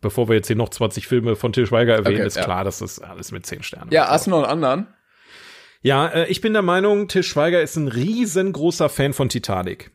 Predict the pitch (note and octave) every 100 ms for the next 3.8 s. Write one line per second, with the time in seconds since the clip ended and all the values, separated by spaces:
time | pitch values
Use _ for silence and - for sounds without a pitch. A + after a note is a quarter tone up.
0 | - - - G#3 G#3+ - F#3+ E3 F3 D#3+
1 | D#3+ D3+ D3 C#3 F#3 F#3+ - - - D3+
2 | E3+ C3+ D#3 F#3 F#3 F3 E3 - G3 G3+
3 | F3 E3+ F3 F3+ E3+ D3 D#3 -